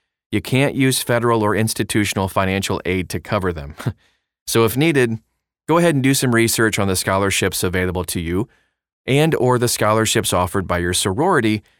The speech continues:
or just reach out to inquire about available payment plans. Also consider other ways you may be able to save money elsewhere as a student,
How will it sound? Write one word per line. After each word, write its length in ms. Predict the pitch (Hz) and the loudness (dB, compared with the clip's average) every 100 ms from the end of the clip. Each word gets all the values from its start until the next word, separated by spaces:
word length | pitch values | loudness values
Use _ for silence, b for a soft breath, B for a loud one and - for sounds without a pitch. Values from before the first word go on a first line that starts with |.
| _ _ | _ _
or 440 | - 247 196 214 151 | -2 2 4 2 0
just 220 | 196 - | -4 -2
reach 260 | 139 165 147 | -2 0 0
out 200 | 143 127 | 0 0
to 120 | 143 | 0
inquire 440 | 147 - 113 117 | 0 0 0 2
about 320 | 120 101 101 - | 2 2 0 0
available 480 | 107 98 98 98 | -2 0 0 -2
payment 380 | 95 131 151 107 | -2 -2 -2 -2
plans. 440 | - 85 73 - - _ _ _ _ _ _ _ _ _ _ | -4 -6 -6 -10 -12 _ _ _ _ _ _ _ _ _ _
Also 360 | 139 143 135 | 0 2 2
consider 520 | 117 123 117 131 127 - | 2 0 0 2 2 2
other 240 | 139 139 | 2 4
ways 340 | 107 90 92 | 2 0 -2
you 80 | 101 | 0
may 180 | 98 98 | 0 0
be 200 | 87 90 | 0 -2
able 160 | 92 92 | -2 -2
to 80 | |
save 320 | 90 101 95 92 | -2 -2 -2 -2
money 260 | 92 92 | -2 -2
elsewhere 460 | 90 92 - 90 95 | -2 -2 -2 -2 0
as 140 | 90 | -2
a 40 | 90 | -4
student, 420 | - 95 147 | -4 -2 -2